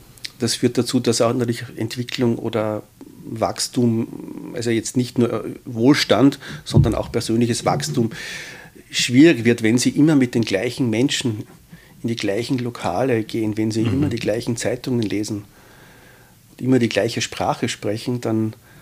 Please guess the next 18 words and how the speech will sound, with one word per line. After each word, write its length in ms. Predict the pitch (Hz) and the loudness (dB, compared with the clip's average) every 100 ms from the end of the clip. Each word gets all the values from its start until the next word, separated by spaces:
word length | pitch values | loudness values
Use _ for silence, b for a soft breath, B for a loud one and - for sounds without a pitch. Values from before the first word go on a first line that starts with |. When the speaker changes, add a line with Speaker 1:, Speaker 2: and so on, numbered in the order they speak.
| b b b b b b | b b b b b b
Speaker 1:
dann 220 | 110 101 | -6 -2
werden 180 | 98 113 | 0 2
sie 300 | 117 120 107 B B B B B B B B B B | 2 2 0 B B B B B B B B B B
sich 180 | - 113 | -8 -2
nicht 180 | 139 131 | -2 0
besonders 420 | 120 104 113 123 | 0 0 0 -2
stark 280 | - 82 - | 0 -2 0
entwickeln. 540 | 104 - 135 98 101 101 - - B B | -2 -2 -4 -4 -6 -12 -20 -20 B B
Also 160 | - 120 | 2 4
es 120 | 127 | 4
braucht 420 | - 104 135 - B B | 4 2 2 -2 B B
für 140 | - | 4
Entwicklung 640 | 120 110 156 - 139 139 - - - | 4 6 4 6 6 6 2 -12 -2
auch 500 | 107 113 131 - - B B B B B B _ _ _ _ _ - | 4 4 2 -4 -18 B B B B B B _ _ _ _ _ -6
Auseinandersetzung, 960 | 101 110 95 143 127 - 80 - - - | -2 0 0 0 0 -2 -4 -4 -6 -6
Speaker 2:
Mhm. 360 | 135 107 90 104 B B B B B - - - | -2 -2 -2 -6 B B B B B -20 -20 -8
Speaker 1:
auch 160 | 98 | -4
Reibung, 500 | 101 87 131 87 - | 0 2 2 2 -2